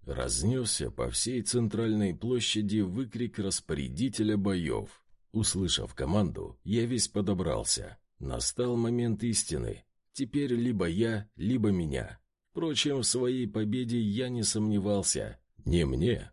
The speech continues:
победителю грозных дзянши, стоило беспокоиться о каком-то там лишенном отцовской любви мальчишке.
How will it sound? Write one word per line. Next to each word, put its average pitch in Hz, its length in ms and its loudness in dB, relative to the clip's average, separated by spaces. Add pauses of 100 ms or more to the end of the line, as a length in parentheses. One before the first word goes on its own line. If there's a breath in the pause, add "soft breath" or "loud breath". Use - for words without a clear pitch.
победителю 123 680 2
грозных 120 640 2
дзянши, 107 760 2
стоило 110 540 4
беспокоиться 107 1040 2
о 101 40 0
каком-то 110 560 0
там 110 280 2
лишенном 117 720 2
отцовской 120 640 0
любви 113 400 2
мальчишке. 104 880 0